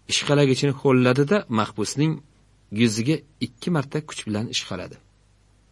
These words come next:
"Sizlarni Kent grafligidagi Li qishlog'ida yashaydigan mister Nevil Saint Clairga tanishtirishga ruxsat etgaysizlar",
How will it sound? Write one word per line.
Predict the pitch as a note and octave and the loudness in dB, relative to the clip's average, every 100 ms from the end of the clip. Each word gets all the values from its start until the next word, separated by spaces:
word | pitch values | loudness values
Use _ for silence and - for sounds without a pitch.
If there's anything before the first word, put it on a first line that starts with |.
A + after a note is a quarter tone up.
| _ _ _ _ _ _ _ _ _ _ _ | _ _ _ _ _ _ _ _ _ _ _
"Sizlarni | - - A2+ C3 B2+ C#3+ C#3 - | -8 -4 4 4 6 4 4 2
Kent | C#3 C3 A#2+ | 4 6 4
grafligidagi | A#2+ A#2+ - A#2+ A#2+ A#2+ C3 B2+ A2 | 2 2 2 0 2 2 2 2 -2
Li | G2+ C3+ B2 | 2 4 4
qishlog'ida | - - A#2 G#2+ A2+ | 0 0 0 2 0
yashaydigan | G#2+ A2 G#2 G2+ G#2+ | 0 0 0 0 0
mister | A2+ A2 A2+ | 0 -2 -4
Nevil | G#2 G#2+ A2 G#2 | -2 0 0 -2
Saint | A2 G#2 | -4 -6
Clairga | - G#2+ G#2 A2+ | -2 -2 0 -2
tanishtirishga | A2+ G#2 - G#2 G2+ A#2 | -2 -4 -6 -6 -6 -4
ruxsat | A#2 - D#3 A#2+ | -4 0 0 0
etgaysizlar", | G2+ - G2 - G2 F#2 | -2 0 0 0 -4 -4